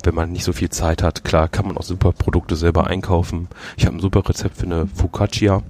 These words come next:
Ähm, wer da das gerne haben möchte, äh, schreibt einfach, ich leite euch das gerne weiter, falls ihr gerne mal so ein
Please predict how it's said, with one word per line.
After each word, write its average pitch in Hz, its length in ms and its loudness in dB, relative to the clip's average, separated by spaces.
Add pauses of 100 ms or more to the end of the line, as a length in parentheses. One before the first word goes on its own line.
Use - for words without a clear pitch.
(1000)
Ähm, 80 420 -4 (140)
wer 92 100 4
da 92 260 4 (140)
das - 160 0
gerne 104 260 2
haben 107 220 2
möchte, 98 680 4
äh, 98 140 -10
schreibt - 340 0
einfach, 92 300 0
ich - 160 -4
leite 92 260 2
euch 85 120 0
das 85 180 0
gerne 87 260 0
weiter, 80 240 2
falls - 220 -4
ihr 85 80 -2
gerne 78 200 -2
mal 87 140 0
so 85 120 -2
ein 214 100 2